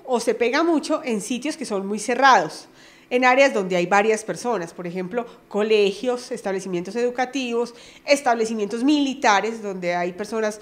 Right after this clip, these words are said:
pues, eh, eh, digamos, en... Eh, encerradas en un mismo espacio y que comparten,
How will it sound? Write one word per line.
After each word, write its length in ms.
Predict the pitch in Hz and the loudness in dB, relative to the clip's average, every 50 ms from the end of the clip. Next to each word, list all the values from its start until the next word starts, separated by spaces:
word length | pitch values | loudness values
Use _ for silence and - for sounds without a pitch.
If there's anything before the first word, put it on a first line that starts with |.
| - - - - - _ | -16 -20 -20 -20 -10 _
pues, 360 | - 262 247 240 240 - - - | 0 2 2 2 0 -4 -6 -4
eh, 580 | 226 220 214 208 208 202 202 196 196 196 190 180 175 - - - - - - | -2 0 0 2 2 2 2 0 0 -2 -4 -6 -10 -12 -18 -20 -20 -16 -10
eh, 460 | 220 208 190 190 180 175 170 175 170 | -6 -4 -2 -2 0 -2 -2 -4 -4
digamos, 300 | 180 190 196 196 208 208 | -4 -4 -4 -4 -4 -4
en... 360 | 254 220 190 196 185 185 185 180 185 - - - - - - _ - | -2 -2 -2 -2 -4 -6 -8 -10 -12 -16 -20 -20 -20 -20 -20 _ -8
Eh, 440 | 247 220 214 208 196 190 185 185 175 | -4 -2 0 0 2 0 0 0 0
encerradas 640 | 220 240 - 285 269 285 254 233 214 214 226 226 233 | 0 0 0 0 2 4 6 6 6 6 4 2 0
en 80 | 202 | -4
un 80 | 190 196 | -4 -4
mismo 200 | 208 214 226 240 | -4 -4 -4 -4
espacio 480 | 240 240 - 269 233 208 196 - 294 285 | -6 -2 0 2 2 2 2 0 -4 -6
y 20 | |
que 100 | 277 240 | -8 -8
comparten, 520 | - 202 185 - 180 170 - 226 220 220 | -8 -8 -6 -6 -6 -6 -4 -4 -6 -6